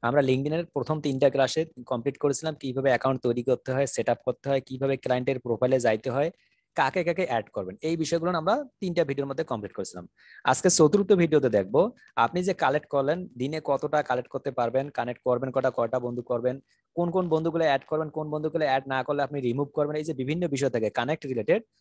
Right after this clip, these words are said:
তার উপরে হবে। এবং পাশাপাশি দেখবো আমরা অন্যান্য অপশনগুলো আমরা LinkedIn-এ দেখবো। তো আমরাও আজকেও দেখবো সরাসরি নাইম রিদা ভাইয়ের প্রোফাইল থেকে এবং এখান থেকে জানবো। মনে রাখবেন এই রুলসগুলো, যে রুলসগুলো সম্পর্কে আমি বলতেছি,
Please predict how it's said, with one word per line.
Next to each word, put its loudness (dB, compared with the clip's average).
তার 4
উপরে 0
হবে। -2
এবং -4
পাশাপাশি -2
দেখবো -6
আমরা -2
অন্যান্য -4
অপশনগুলো -4
আমরা 0
LinkedIn-এ 2
দেখবো। -4
তো 4
আমরাও 4
আজকেও 2
দেখবো -2
সরাসরি -2
নাইম -4
রিদা 0
ভাইয়ের 0
প্রোফাইল -6
থেকে -4
এবং 0
এখান -6
থেকে 2
জানবো। -2
মনে 0
রাখবেন -2
এই 0
রুলসগুলো, 0
যে -4
রুলসগুলো -4
সম্পর্কে -6
আমি -4
বলতেছি, -2